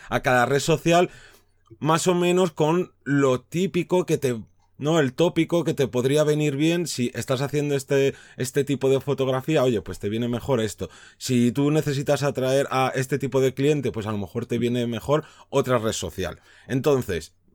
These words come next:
Instagram, ¿cuál sería su palabra clave? La que está de moda, la que está ahí todo el mundo. Pero ojo, todo el mundo no quiere decir que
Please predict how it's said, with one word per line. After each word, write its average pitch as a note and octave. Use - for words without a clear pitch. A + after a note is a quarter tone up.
Instagram, C3+
¿cuál C#3+
sería D3+
su C#3
palabra B2
clave? C3
La G2
que -
está B2
de A2+
moda, F#2
la G#2+
que A2
está C3+
ahí C#3+
todo C3
el F#2+
mundo. F2
Pero B2
ojo, A#2
todo D#3
el D#3
mundo D#3+
no B2+
quiere C#3+
decir C#3+
que G#2+